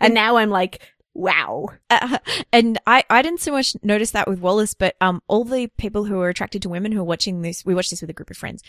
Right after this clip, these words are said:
Speaker 2: So, side note, all the people who were attracted to women who were watching it with us were like, "Holy crap, Tina Majorino, what happened to you?"
Speaker 1: Yeah,
Speaker 2: Woo!
Speaker 1: Mac's hair is amazing. Um,
Speaker 2: Yeah, we should probably give marks for this movie.
Speaker 1: Okay. Uh, I gave Veronica Mars four stars.
Speaker 2: And I gave it three.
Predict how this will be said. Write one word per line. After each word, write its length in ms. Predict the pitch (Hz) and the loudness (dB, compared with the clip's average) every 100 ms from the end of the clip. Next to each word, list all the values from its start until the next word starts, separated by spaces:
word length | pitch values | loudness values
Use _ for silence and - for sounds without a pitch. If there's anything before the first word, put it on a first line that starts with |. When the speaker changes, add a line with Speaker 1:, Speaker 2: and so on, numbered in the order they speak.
| - _ | -20 _
Speaker 2:
So, 140 | - - | -14 -10
side 260 | - 156 | -6 -4
note, 240 | 175 - - - | -6 -10 -14 2
all 100 | 233 | 2
the 60 | 233 | 4
people 220 | 277 262 | 2 2
who 80 | 254 | 0
were 80 | 214 | 0
attracted 380 | 196 185 190 - | 0 -2 -4 -4
to 80 | |
women 240 | 175 185 247 | -2 0 2
who 100 | 226 | 2
were 80 | 160 | 0
watching 380 | 165 - 208 | -2 -2 -2
it 100 | 208 | -2
with 140 | 190 190 | 0 2
us 260 | 285 - | 2 2
were 60 | 220 | 4
like, 200 | 202 190 | 4 4
"Holy 440 | - 320 415 427 403 | 8 8 10 8 6
crap, 300 | 381 403 - | 4 2 4
Tina 260 | 330 330 | 2 0
Majorino, 580 | 381 392 220 208 294 220 | 2 2 2 2 4 4
what 140 | 233 | 6
happened 240 | 320 349 359 | 4 2 2
to 100 | 269 | 4
you?" 440 | 269 339 233 175 | 6 8 6 4
Speaker 1:
Yeah, 140 | 202 202 | 6 10
Speaker 2:
Woo! 100 | 508 | 10
Speaker 1:
Mac's 240 | 254 - | 8 2
hair 200 | 233 214 | -4 -2
is 100 | 180 | -4
amazing. 580 | 165 165 160 143 135 - _ | -6 -6 -8 -12 -14 -16 _
Um, 440 | 214 208 202 202 220 | 2 4 4 0 2
Speaker 2:
Yeah, 140 | 320 | 4
we 140 | 285 320 | 4 2
should 80 | |
probably 180 | 349 285 | 0 -2
give 140 | 220 202 | -4 0
marks 340 | 208 269 - | 0 0 -6
for 80 | 180 | -10
this 140 | 170 | -8
movie. 320 | 170 160 165 _ _ - | -8 -8 -12 _ _ -2
Speaker 1:
Okay. 320 | 277 285 - _ _ | 0 0 -2 _ _
Uh, 380 | 226 226 220 - | 2 4 4 4
I 400 | 208 220 226 233 | 2 4 4 4
gave 340 | 233 226 220 | 4 4 4
Veronica 360 | 208 220 220 247 | 2 2 2 0
Mars 220 | 233 233 | 0 0
four 180 | - 240 | 0 0
stars. 460 | - 392 240 233 - | 0 -2 -2 -6 -10
Speaker 2:
And 120 | 240 233 | -8 -8
I 60 | |
gave 160 | 220 247 | -8 -8
it 120 | - | -10
three. 480 | - 311 427 320 247 | -8 -6 -2 -4 -6